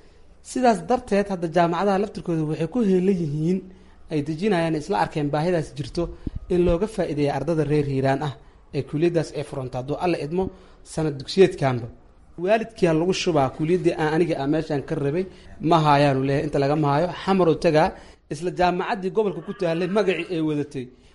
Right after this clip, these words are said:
inuu asiga tago oo dhigtaa laga yaabaa ama ka tayo xun. Markii ay dhacdo ardaygii oo maqnaado sanad wax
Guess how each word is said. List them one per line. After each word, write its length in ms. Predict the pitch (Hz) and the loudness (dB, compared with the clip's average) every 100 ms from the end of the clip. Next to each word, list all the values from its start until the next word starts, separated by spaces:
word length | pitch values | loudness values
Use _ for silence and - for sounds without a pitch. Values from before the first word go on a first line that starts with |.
| _ - | _ -2
inuu 180 | 196 180 | 2 2
asiga 400 | 190 156 208 170 | 0 -4 -2 -2
tago 300 | - 160 190 - - - - - | -2 -4 -4 -6 -18 -20 -16 -10
oo 80 | |
dhigtaa 320 | 165 147 196 170 | -6 -2 2 2
laga 200 | 156 156 | 2 0
yaabaa 360 | 143 127 120 120 - - - - - - - - _ - _ | -2 -2 -6 -12 -20 -20 -20 -20 -20 -20 -20 -20 _ -20 _
ama 180 | 147 156 | -4 -2
ka 120 | 180 | -4
tayo 220 | 165 143 | -6 -6
xun. 160 | 131 123 - - _ - _ | -8 -16 -20 -20 _ -20 _
Markii 600 | 151 151 247 254 - 220 - | -8 0 0 0 -8 -10 -4
ay 140 | 202 185 | 2 2
dhacdo 300 | 185 160 160 165 | 2 -2 0 -2
ardaygii 500 | 196 170 160 127 123 - _ | -4 -4 -6 -6 -12 -20 _
oo 160 | 165 165 | -4 -4
maqnaado 520 | 165 151 156 156 175 | -4 -6 -6 -4 -6
sanad 360 | 175 - 214 180 | -8 -4 -2 0
wax 240 | 170 143 | -2 -4